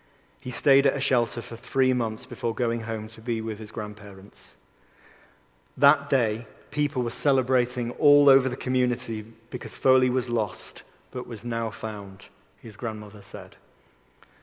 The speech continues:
Today, Foley is able to enjoy simple pleasures again, like sleeping through the night, eating more than one meal a day, and playing football with his friends. Foley's just one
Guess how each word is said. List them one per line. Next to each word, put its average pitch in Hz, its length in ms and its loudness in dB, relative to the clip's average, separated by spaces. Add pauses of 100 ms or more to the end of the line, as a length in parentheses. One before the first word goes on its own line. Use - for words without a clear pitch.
(160)
Today, 131 440 2
Foley 139 380 6
is 127 140 4
able 127 220 4
to - 120 -4
enjoy 120 240 2
simple 127 400 -2
pleasures 110 420 -6
again, 101 280 -4
like 104 180 -8
sleeping 123 480 -2
through 120 220 -2
the 117 80 -4
night, 101 340 -6 (480)
eating 123 400 -4
more 123 180 0
than 127 120 0
one 120 200 0
meal 120 220 2
a 113 60 2
day, 98 340 -8 (840)
and 110 140 -14
playing 113 300 -6
football 107 600 -6 (360)
with 117 120 -4
his 110 140 -6
friends. 98 580 -12 (3000)
Foley's 131 440 2
just - 360 -8
one 117 400 -2